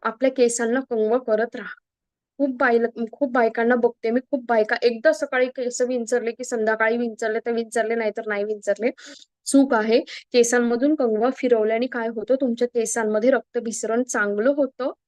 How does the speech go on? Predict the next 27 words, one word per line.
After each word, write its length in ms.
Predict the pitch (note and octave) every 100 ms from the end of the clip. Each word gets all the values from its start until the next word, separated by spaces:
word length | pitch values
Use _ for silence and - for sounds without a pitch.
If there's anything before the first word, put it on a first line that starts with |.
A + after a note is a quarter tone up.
| _ _ _ _
आणि 140 | G#3+ A#3+
चांगलं 400 | A#3 A3+ G3+ B3
रक्तभिसरण 720 | E4 - D4+ C4 C4 B3 B3
झाल्यामुळे 440 | B3 G#3+ A3 A3
तुमचे 360 | C4 B3 G#3+ A#3+
केस 280 | A#3 A3 A#3
वाढतात, 580 | A3 G3 G3 - C#4 F4 _ _ _
दाट 320 | G#3+ G#3 G#3 G#3+ _ -
पण 160 | C#4
होतात. 380 | C#4 A#3+ G3+ - - _ _ _ _ _ _ _ _ _ -
म्हणून 220 | A3 B3+
केसांना 720 | C4+ A3+ A3 A3 G#3+ C4 F4+ E4 _
दिवसातून 720 | G#3 B3 A#3 A#3 A#3 A3+ D#4
तीन 380 | F4 - B3 A3+
ते 120 | A3+
चार 340 | D4+ C#4 A3+ A3
वेळेस 240 | C4 C#4
कंगवा 360 | - A#3+ A3 C#4 - _
फिरवा. 440 | C4+ A3 G3+ G#3+ F3+ _ _ _ _ _ _ _ _ _ _
केस 280 | A3 G#3+ C4+
विंचरा, 640 | C4+ B3+ G#3+ G#3 B3 D4 -
त्याने 200 | A3 G#3+
तुमच्या 340 | A#3 A3+ A3
केसांची 500 | B3+ A#3 A3+ G#3+ G#3
मुळं 320 | A#3+ A#3 A#3+ E4+
मजबूत 360 | C#4+ - F#3 -
होतील, 320 | G#3+ G#3+ G#3+